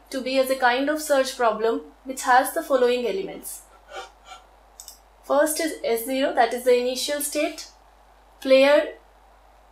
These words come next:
def-, it defines this, uh, which player has the turn, action fu-,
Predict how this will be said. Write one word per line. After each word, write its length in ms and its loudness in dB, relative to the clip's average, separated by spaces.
def-, 340 -8
it 200 0
defines 500 2
this, 380 -6
uh, 400 2
which 240 -6
player 260 6
has 300 2
the 80 2
turn, 420 0
action 480 0
fu-, 220 -2